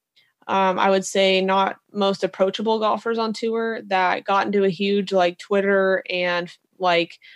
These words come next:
online fight about stuff. And even, like, Jack Nicklaus,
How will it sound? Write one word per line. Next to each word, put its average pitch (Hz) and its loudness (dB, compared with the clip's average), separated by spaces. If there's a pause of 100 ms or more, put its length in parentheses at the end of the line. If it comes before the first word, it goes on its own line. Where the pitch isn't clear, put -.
(180)
online 196 2
fight 196 -2 (120)
about 214 0
stuff. 233 0 (120)
And 190 0 (100)
even, 208 2
like, 196 0
Jack 190 2
Nicklaus, 190 0